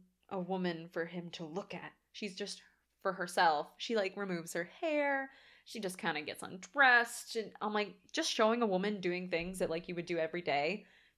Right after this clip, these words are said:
that if you did in front of a man, it'd be like, "Oh, d-,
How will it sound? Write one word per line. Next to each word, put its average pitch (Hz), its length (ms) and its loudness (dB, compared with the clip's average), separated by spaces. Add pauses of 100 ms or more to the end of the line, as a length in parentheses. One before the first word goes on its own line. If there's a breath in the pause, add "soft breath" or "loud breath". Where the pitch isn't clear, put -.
(100)
that 226 80 10
if 220 100 0
you 220 80 2
did 196 180 4
in 202 80 -8
front 196 200 0
of 190 80 0
a - 20 0
man, 175 340 0
it'd 185 120 -2
be 202 120 0
like, 165 320 4
"Oh, 214 220 -8
d-, 160 100 -6